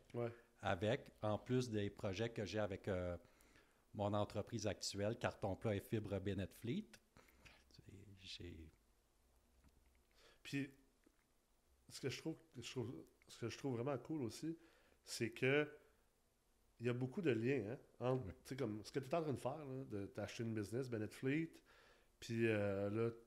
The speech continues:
Speaker 1: t'es en train d'acheter une deuxième business, de ce que je comprends, qu'il y a des, quand même des opérations un peu, euh, pas pareilles, mais, tu sais, complémentaires.
Speaker 2: Je dirais que c'est vraiment les deux peuvent s'interroger,
Speaker 1: Ouais,
Speaker 2: c'est,
Speaker 1: c'est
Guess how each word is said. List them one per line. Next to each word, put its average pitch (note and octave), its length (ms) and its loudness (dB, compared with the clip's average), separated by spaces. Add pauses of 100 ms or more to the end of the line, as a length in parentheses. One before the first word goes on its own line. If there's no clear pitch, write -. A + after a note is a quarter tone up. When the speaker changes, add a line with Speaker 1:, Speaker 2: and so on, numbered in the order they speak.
Speaker 1:
t'es A#2 160 -2
en G#2+ 60 0
train G#2+ 100 0
d'acheter A2 220 -2
une A2 60 -4
deuxième A2 360 0
business, A2+ 540 0
de A2 80 -4
ce - 80 -12
que - 80 -8
je - 80 -10
comprends, A#2 240 0
qu'il A#2 160 -2
y A2 80 2
a - 40 4
des, A2 40 -6 (300)
quand A#2+ 80 0
même B2 100 4
des A#2 60 2
opérations B2 600 4
un A2+ 60 2
peu, B2 300 2
euh, G2+ 540 2 (560)
pas C3+ 120 4
pareilles, C3 480 8
mais, B2 160 4
tu A#2 80 -6
sais, C3 140 4
complémentaires. A#2+ 800 0
Speaker 2:
Je C3 120 -8
dirais G#2+ 380 4
que G2+ 500 2
c'est F2+ 540 0
vraiment F2 380 0
les F#2 200 0
deux G2+ 200 2
peuvent F2 280 -2
s'interroger, F#2+ 840 2
Speaker 1:
Ouais, G2 40 -2
Speaker 2:
c'est, - 180 -2
Speaker 1:
c'est E2+ 60 -2